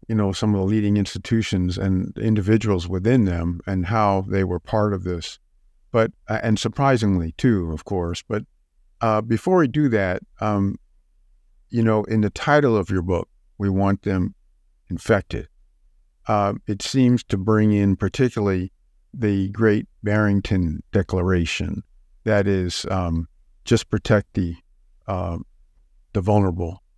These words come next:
elderly, and don't worry about the rest. Can you kind of re-, uh, state that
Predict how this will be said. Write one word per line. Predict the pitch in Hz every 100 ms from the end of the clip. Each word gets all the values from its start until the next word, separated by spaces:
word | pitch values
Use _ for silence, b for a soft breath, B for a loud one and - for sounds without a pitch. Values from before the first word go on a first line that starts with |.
| _
elderly, | 101 95 92 87 87 80 - _ _ _ _ _
and | - 98 92 90 - -
don't | 104 92
worry | 98 98
about | 85 85
the | -
rest. | 85 92 90
Can | - 120
you | 151 185 175 _ _ _ _ _ _ _ _ _ _ -
kind | 131 127
of | 101
re-, | 117 120 117 - _ _ _ _ _ _
uh, | - 104 95
state | - - 110 113 -
that | 110 101